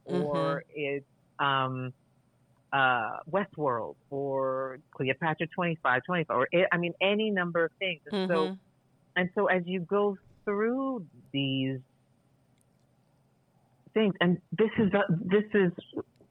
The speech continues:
Speaker 2: the thing about celebrity, this is the thing about social media. It doesn't matter what you put out there. They filter your content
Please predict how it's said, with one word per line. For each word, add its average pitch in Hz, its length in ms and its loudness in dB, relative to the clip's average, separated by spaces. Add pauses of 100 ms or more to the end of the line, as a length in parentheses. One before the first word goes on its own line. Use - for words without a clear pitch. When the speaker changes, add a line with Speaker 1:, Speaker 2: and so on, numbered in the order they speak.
(1300)
Speaker 2:
the 175 200 6
thing 185 200 4
about 160 320 4
celebrity, 139 540 4 (100)
this 160 220 4
is 160 120 2
the 147 80 -2
thing 135 200 0
about 131 320 0
social 123 260 0
media. 113 420 -2 (380)
It 165 160 0
doesn't 185 340 2
matter 151 600 0 (340)
what 160 260 0
you 151 140 -4 (100)
put 135 160 0
out 139 300 2
there. 107 360 -4
They 151 240 0 (340)
filter 165 760 0
your 151 360 -2 (160)
content 175 600 -6